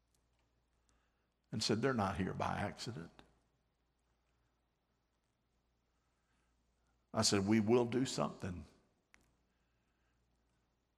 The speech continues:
I will get some churches together. I will get some pastors together. And we'll come and see what we can do in your building." I got up and left and went to bookkeeping.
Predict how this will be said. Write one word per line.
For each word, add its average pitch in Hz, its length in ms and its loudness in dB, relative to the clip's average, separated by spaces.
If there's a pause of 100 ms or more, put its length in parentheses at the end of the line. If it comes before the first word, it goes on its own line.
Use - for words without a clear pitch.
(600)
I 107 140 8
will 113 240 6
get 117 200 4
some 113 220 2
churches 117 460 2
together. 113 560 0
I 98 100 2
will 107 240 4
get 120 220 6
some 113 180 2
pastors 98 580 4
together. 85 540 -6 (1200)
And 90 140 -4
we'll 98 120 4
come 101 220 4
and 92 120 0
see 107 160 4
what 92 200 2
we 92 120 0
can 95 180 -2
do 95 160 0
in 95 80 -2
your 90 120 -2
building." 87 420 -4 (2250)
I 107 100 4
got 104 200 6
up 104 180 6
and 98 160 4
left 104 300 4
and 107 100 4
went 98 160 2
to 117 60 -2
bookkeeping. 92 720 -2